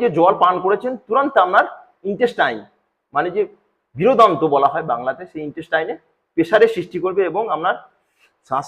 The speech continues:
নিয়ে, শ্বাস নিয়ে শ্বাস ছেড়ে রিল্যাক্স এবং আপনার দ্রুত গতিতে বেগ পাবে। এর ফলে আপনার পেট সম্পূর্ণরূপে এবং খুবই তাড়াতাড়ি ক্লিয়ার হবে। বোঝা গেছে? আয়ুর্বেদের কথায় আপনার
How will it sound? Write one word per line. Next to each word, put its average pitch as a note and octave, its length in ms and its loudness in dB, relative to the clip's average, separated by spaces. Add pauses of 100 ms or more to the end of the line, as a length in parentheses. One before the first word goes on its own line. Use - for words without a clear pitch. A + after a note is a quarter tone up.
নিয়ে, F3 140 -6 (2500)
শ্বাস C#3 180 -8 (120)
নিয়ে F3 220 -6
শ্বাস C#3 240 -6
ছেড়ে C3 180 -2 (540)
রিল্যাক্স A2+ 340 -18 (560)
এবং A3 120 -2 (140)
আপনার E3+ 200 -6 (500)
দ্রুত G3+ 200 -6 (120)
গতিতে G#3 360 -2
বেগ A#2+ 200 -4
পাবে। F2+ 180 -14 (720)
এর G3+ 140 -4
ফলে E3 180 -2 (160)
আপনার D#3+ 220 -6 (100)
পেট E3+ 180 -2 (800)
সম্পূর্ণরূপে A3 600 2
এবং B3+ 100 0 (120)
খুবই E4+ 220 0 (640)
তাড়াতাড়ি B3 480 6
ক্লিয়ার D#3+ 300 -2
হবে। G2+ 120 -14 (180)
বোঝা G#3 200 0
গেছে? B3+ 180 -2 (160)
আয়ুর্বেদের A3 460 4
কথায় G#3 260 -2 (180)
আপনার G#3 280 2